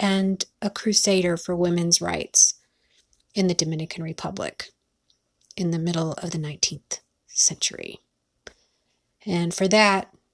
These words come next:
we all owe her a debt of gratitude. So light a velita for her and remember to know her by her name,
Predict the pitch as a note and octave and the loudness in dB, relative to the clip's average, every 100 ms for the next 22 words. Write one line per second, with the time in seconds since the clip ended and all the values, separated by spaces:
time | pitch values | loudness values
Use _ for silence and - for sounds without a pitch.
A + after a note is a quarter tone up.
0 | _ - F#3 F3+ F#3 F#3 F#3 A3+ G3+ F#3+ | _ 0 2 4 4 4 2 2 2 2
1 | F#3 F#3+ F#3 F3+ F3+ _ _ - G3+ - | 0 2 2 2 -2 _ _ -10 -6 0
2 | F#3 F3 G3+ F#3 - F3+ F3 - - G#3+ | 0 0 -6 -2 0 0 0 0 -2 -4
3 | F#3+ - _ _ _ _ _ _ _ _ | -10 -14 _ _ _ _ _ _ _ _
4 | _ - - _ _ - - F#3 F#3+ G#3 | _ -20 -20 _ _ -2 0 0 2 4
5 | A3 G#3 G#3+ G3 F#3+ F#3 A3 - A#3 - | 4 2 2 4 4 4 0 -2 -4 -2
6 | A3 - A#3 A#3 - _ _ _ _ - | -4 -2 -2 -2 -6 _ _ _ _ -20
7 | _ _ _ _ _ F#3 F3 F3+ F#3 G#3 | _ _ _ _ _ -2 0 2 2 4
8 | G#3+ A3 G#3+ G#3+ _ _ _ _ _ _ | 4 2 0 -4 _ _ _ _ _ _
9 | _ _ _ _ _ _ _ _ - - | _ _ _ _ _ _ _ _ -6 0
10 | F#3+ F#3+ G3+ G3+ G#3 F#3+ F3 - F3 E3+ | 2 4 2 2 -2 -2 -4 -4 -2 -2
11 | F3+ F3+ F#3 | -2 -4 -6